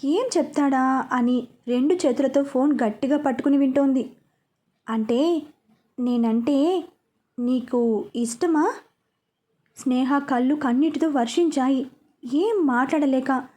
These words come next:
"నాకు కొంచెం పని ఉంది హిట్లర్, ఉంటాను" అని ఫోన్ పెట్టేసింది. "పిచ్చి మిర్చి" అని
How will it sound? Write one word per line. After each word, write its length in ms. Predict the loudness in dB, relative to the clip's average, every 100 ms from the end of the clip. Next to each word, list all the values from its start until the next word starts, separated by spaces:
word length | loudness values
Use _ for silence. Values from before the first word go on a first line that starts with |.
| _ _
"నాకు 340 | -2 0 0 0
కొంచెం 340 | 0 2 0
పని 320 | 0 2 4
ఉంది 180 | 4 2
హిట్లర్, 400 | 2 0 0 0 -4 _
ఉంటాను" 600 | 0 2 4 4 4 0 -4 -18 _ _ -6
అని 180 | -2 -2
ఫోన్ 260 | 0 0 0
పెట్టేసింది. 460 | 0 0 0 -2
"పిచ్చి 540 | -4 _ -4 -2 -2 0
మిర్చి" 440 | -2 0 -2 -2 -8 _ -4
అని 320 | 0 0